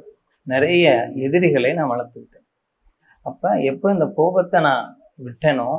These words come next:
இந்த ராஜயோக தியானத்தின் மூலமாக என்ன பயின்றேனோ, அதை நான் நடைமுறை வாழ்க்கையில அப்ளை பண்ணி இந்த கோபத்தை நான் விட்டேன். அதிலிருந்து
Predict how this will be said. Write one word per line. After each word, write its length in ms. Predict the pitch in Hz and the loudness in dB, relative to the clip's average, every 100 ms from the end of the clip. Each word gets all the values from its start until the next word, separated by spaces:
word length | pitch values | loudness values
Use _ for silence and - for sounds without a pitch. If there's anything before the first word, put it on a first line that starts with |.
| - | -6
இந்த 180 | 135 131 | -4 0
ராஜயோக 540 | 123 127 143 156 147 | 2 2 0 -2 0
தியானத்தின் 540 | 131 127 131 127 120 120 | 0 -2 -4 -8 -12 -12
மூலமாக 720 | 120 123 123 123 139 117 - _ _ _ _ | -10 -8 -6 -8 -4 -6 -6 _ _ _ _
என்ன 320 | 135 143 165 | -4 -2 -2
பயின்றேனோ, 680 | 151 - 139 143 139 117 120 180 - - _ | -2 -2 -2 2 0 0 -2 -6 -6 -14 _
அதை 220 | 127 135 | -4 -2
நான் 240 | 127 135 202 - | -4 -4 -6 -8
நடைமுறை 460 | 127 127 143 143 135 | -6 -2 0 0 0
வாழ்க்கையில 440 | 123 120 - 135 127 104 | -2 -4 -4 -4 -4 -6
அப்ளை 280 | - - 147 143 | -14 -2 0 0
பண்ணி 240 | 117 120 185 - _ _ _ _ | -10 -14 -14 -16 _ _ _ _
இந்த 180 | - 127 | -6 0
கோபத்தை 380 | 147 147 147 127 | 2 2 2 -2
நான் 220 | 117 170 277 _ _ | -4 -4 -8 _ _
விட்டேன். 380 | 131 - - - _ _ | -14 -12 -14 -14 _ _
அதிலிருந்து 840 | 127 139 156 143 131 131 196 - | -2 2 4 4 2 0 -2 -6